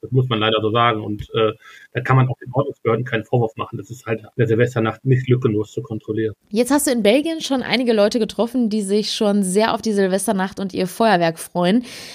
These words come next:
Speaker 2: Was denkst du, wie die Silvesternacht bei uns in N R W laufen wird?
Speaker 1: <laughs> Das ist immer schwer zu sagen. Ich wurde auch, äh, zwei, vor ein paar Jahren mal gefragt, wie wird Silvester laufen. Das war zweitausendfünfzehn, zweitausendsechzehn. Da hatte ich, glaub ich, auch mal gesagt, dass es relativ ruhig werden wird. Und dann hatten wir die berühmte Kölner Silvesternacht.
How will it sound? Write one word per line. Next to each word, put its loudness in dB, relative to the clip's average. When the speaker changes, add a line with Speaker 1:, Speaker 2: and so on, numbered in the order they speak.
Speaker 2:
Was 2
denkst -4
du, 2
wie 0
die 2
Silvesternacht 0
bei 0
uns -4
in -4
N -2
R 0
W 0
laufen -4
wird? -10
Speaker 1:
<laughs> 2
Das 0
ist -2
immer 2
schwer 0
zu -8
sagen. 2
Ich -20
wurde 2
auch, -4
äh, 0
zwei, -4
vor -4
ein -6
paar 0
Jahren 4
mal 0
gefragt, -2
wie 2
wird 0
Silvester 0
laufen. 0
Das -2
war 2
zweitausendfünfzehn, -4
zweitausendsechzehn. 0
Da 0
hatte -6
ich, -10
glaub -4
ich, -12
auch -8
mal -2
gesagt, 0
dass -4
es -16
relativ -4
ruhig 2
werden 2
wird. 2
Und -4
dann 0
hatten -2
wir 0
die 0
berühmte -2
Kölner 0
Silvesternacht. -2